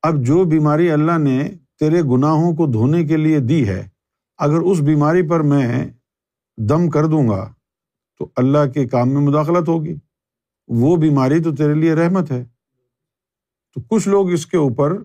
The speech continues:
پریشان رہتے ہیں کہ جی ہم نے تو دم بھی کرایا پھر بھی کوئی فائدہ نہیں ہوا۔ تو یہاں آپ کا علم، آپ کا ایمان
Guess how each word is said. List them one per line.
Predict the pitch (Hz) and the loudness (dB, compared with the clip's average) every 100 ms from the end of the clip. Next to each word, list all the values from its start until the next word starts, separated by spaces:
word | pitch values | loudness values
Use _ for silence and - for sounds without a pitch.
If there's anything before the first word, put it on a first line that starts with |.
| _ _ _ _ _ - | _ _ _ _ _ -4
پریشان | 147 151 170 175 | -2 0 0 2
رہتے | 151 160 | 0 0
ہیں | 156 156 | 0 0
کہ | 160 | 0
جی | 165 | 0
ہم | 139 | 0
نے | 135 139 | 0 -2
تو | 123 | -2
دم | 117 131 | 0 0
بھی | 147 | 0
کرایا | 139 135 135 123 | 0 0 0 0
پھر | 127 135 | -2 0
بھی | 139 | -2
کوئی | 120 131 123 123 - _ | 0 -2 0 -4 -10 _
فائدہ | 113 117 131 | -4 0 0
نہیں | 131 120 | 0 0
ہوا۔ | 110 120 - _ _ _ _ _ _ _ _ - | -2 -8 -14 _ _ _ _ _ _ _ _ -6
تو | |
یہاں | 180 185 202 226 - - - _ _ _ _ _ - | -2 0 0 -2 -4 -10 -16 _ _ _ _ _ -4
آپ | 156 151 | -4 -2
کا | 156 | -4
علم، | 147 151 196 190 - _ _ _ - | 0 0 0 -2 -8 _ _ _ -4
آپ | 127 120 | -4 -2
کا | |
ایمان | 127 123 120 135 165 190 | -2 0 0 0 0 -2